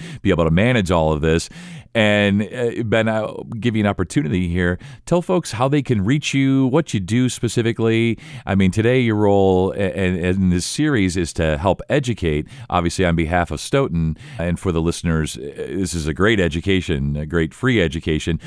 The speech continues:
But you also, uh, get paid to do what you do. So tell folks a little bit about yourself, what you do, and how they can reach you.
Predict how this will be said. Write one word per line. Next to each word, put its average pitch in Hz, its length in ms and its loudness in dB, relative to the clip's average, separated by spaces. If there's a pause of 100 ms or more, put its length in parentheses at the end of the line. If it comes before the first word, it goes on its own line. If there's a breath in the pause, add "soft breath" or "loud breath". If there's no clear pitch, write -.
(160 loud breath)
But 147 220 0
you 175 160 4
also, 117 540 4
uh, 110 180 2
get 110 160 0
paid 135 200 2
to 107 100 2
do 87 160 4
what 85 160 0
you 90 80 0
do. 82 160 0
So 135 180 0
tell 190 220 -2
folks 170 180 -2
a 143 60 -2
little 135 160 2
bit 123 80 -2
about 107 260 0
yourself, 160 420 0
what 101 200 -2
you 95 60 -8
do, 139 200 4
and 120 80 2
how 110 120 2
they 101 100 0
can 87 160 0
reach 76 260 -4
you. 58 160 -8